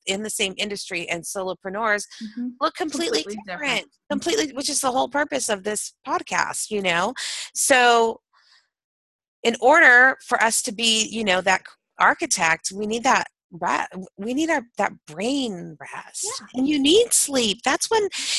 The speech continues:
Speaker 2: Yeah.
Speaker 1: you know, athletes, their, you know, their muscles grow in the rest.
Speaker 2: Mm-hmm.
Speaker 1: You know, it's in the recovery. And so it's like our brains are constantly going,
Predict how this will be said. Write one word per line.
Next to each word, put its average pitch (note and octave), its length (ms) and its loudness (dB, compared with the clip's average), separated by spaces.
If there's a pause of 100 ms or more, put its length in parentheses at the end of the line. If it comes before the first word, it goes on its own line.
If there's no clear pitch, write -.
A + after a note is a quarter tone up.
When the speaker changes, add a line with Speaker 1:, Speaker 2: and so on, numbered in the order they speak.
Speaker 2:
Yeah. A3 80 -14
Speaker 1:
you D4 100 4
know, G#3 360 6 (600)
athletes, C#4+ 840 2
their, B3+ 260 4
you B3 160 -6
know, A#3 120 0
their A3+ 200 2
muscles A#3 560 -2
grow G#3+ 500 2
in G#3 200 0
the F#3+ 100 -2
rest. - 920 -2
Speaker 2:
Mm-hmm. F#3+ 360 -8 (300)
Speaker 1:
You A#3 120 2
know, A#3 300 4
it's A#3+ 200 -2
in A3+ 220 -2
the G#3+ 80 -2
recovery. G3 880 -2
And G#3 180 0
so A#3 260 0
it's - 260 -2
like G3+ 240 4
our F#3 120 2
brains A3 420 -2
are G3+ 60 0
constantly F#3+ 560 -4
going, G3+ 480 0